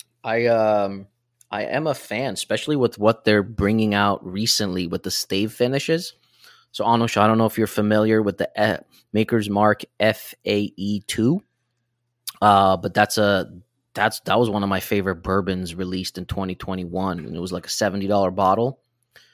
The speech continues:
So I am a fan of Maker's Mark, especially when you go to, like, their, like, kind of specialty releases, and their specialty releases are around seventy bucks, so it's not like you have to pay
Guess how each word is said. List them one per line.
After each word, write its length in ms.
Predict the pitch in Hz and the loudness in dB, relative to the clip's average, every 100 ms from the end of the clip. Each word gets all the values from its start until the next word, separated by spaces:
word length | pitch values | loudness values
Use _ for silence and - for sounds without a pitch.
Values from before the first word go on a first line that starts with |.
| _ - | _ -20
So 600 | - - - 104 98 95 | -10 -6 2 4 4 2
I 220 | 90 95 113 | 2 4 4
am 220 | 117 117 | 2 0
a 60 | |
fan 320 | 98 107 104 101 | -2 -4 -2 -2
of 140 | 95 | -2
Maker's 360 | 101 101 98 95 | -4 -4 -6 -4
Mark, 220 | 101 92 | 0 0
especially 440 | - 110 101 127 | 0 -2 0 0
when 180 | 113 110 | 0 0
you 80 | 104 | -2
go 200 | 98 101 | 2 0
to, 160 | 101 107 | 2 0
like, 260 | 98 87 | 0 0
their, 180 | 98 95 | 0 0
like, 420 | 95 95 90 - _ _ _ _ _ _ - | 2 0 -2 -14 _ _ _ _ _ _ -8
kind 220 | 107 101 | -4 -2
of 120 | 95 | -2
specialty 1000 | - - 104 98 - 110 110 - 120 120 | -2 2 2 2 2 2 2 -4 -2 2
releases, 600 | 123 127 127 - 160 151 | 2 2 0 0 0 0
and 180 | 104 104 | -2 -2
their 100 | 110 | -2
specialty 460 | - 127 151 139 | 2 0 0 -2
releases 380 | 135 127 135 120 | 0 0 -2 2
are 280 | 113 113 110 - - | 4 6 4 -2 -2
around 240 | 101 101 | 0 0
seventy 420 | - - 107 104 | -2 -2 -2 -2
bucks, 380 | 92 92 110 - | -4 0 0 0
so 80 | - | -6
it's 160 | 104 110 | -6 -4
not 120 | 107 | -2
like 100 | 98 | -2
you 60 | 101 | -4
have 80 | |
to 100 | - | -6
pay 380 | - 90 98 90 | -10 -6 -6 -6